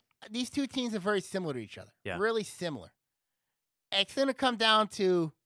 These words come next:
Speaker 1: which players can make plays.
Speaker 2: Do you see, I know this is kind of the local angle, but we've been talking about Stony Creek too. Do you find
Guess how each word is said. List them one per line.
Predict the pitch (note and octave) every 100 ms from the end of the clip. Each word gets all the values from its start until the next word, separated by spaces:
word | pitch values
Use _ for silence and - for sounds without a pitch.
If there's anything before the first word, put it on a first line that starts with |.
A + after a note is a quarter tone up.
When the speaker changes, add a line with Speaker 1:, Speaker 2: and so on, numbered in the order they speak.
| _ _
Speaker 1:
which | D3 E3+ A#3 - -
players | - G#3+ G#3 G3 F#3 -
can | F3 E3
make | F3 F3+ _ _ _ _ -
plays. | C3+ - - - _ _ -
Speaker 2:
Do |
you | C#3 F#3
see, | A3+ - F#3 G3 F#3+ F3+ D#3+ - _ _ _ _ -
I | C3+
know | C3+
this | C3+ C3
is | C3+
kind | - C3+
of |
the | A2+
local | A#2 B2+ A2 A2+
angle, | A2
but | A2
we've | G#2 A2
been | A2+
talking | A2+ G#2
about | G2+ F#2+
Stony | - A2+ F#2
Creek | - B2+ -
too. | E3+ A2+ _ _ _ _ _ _ _ _
Do | A2+
you | B2
find | - C3 C3 C3 C3 B2